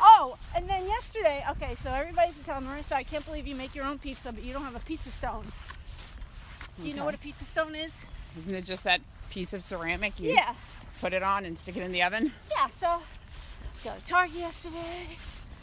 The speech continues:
Speaker 1: I'm like, "I'll get a pizza stone."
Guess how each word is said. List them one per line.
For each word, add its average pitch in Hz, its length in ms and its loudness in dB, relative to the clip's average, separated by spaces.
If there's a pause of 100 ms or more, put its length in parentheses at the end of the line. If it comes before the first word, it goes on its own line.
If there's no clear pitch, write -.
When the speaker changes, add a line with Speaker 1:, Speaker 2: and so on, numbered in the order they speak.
(240)
Speaker 1:
I'm 262 100 -4
like, 233 320 -6 (1000)
"I'll 254 80 -6
get 226 160 -6
a - 40 -12
pizza 339 320 -8
stone." 311 600 2